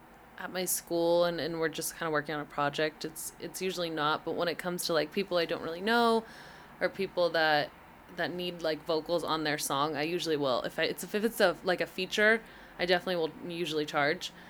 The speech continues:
But if it's, like, a producer wanting to work with me, I'll just be like, "Okay, let's split royalties," and that's it.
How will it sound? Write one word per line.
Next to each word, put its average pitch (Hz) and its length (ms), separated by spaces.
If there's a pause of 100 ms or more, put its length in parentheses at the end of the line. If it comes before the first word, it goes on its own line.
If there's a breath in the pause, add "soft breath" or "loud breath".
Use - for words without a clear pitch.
(140)
But 185 120
if 185 160
it's, 180 180
like, 165 280
a 147 380
producer 180 440
wanting 170 240
to 160 60
work 156 260
with 180 140
me, 202 260
I'll 165 180
just 160 220
be 160 60
like, 147 200
"Okay, 220 220
let's 170 160
split - 260
royalties," 143 640 (180)
and 160 100
that's 135 200
it. - 160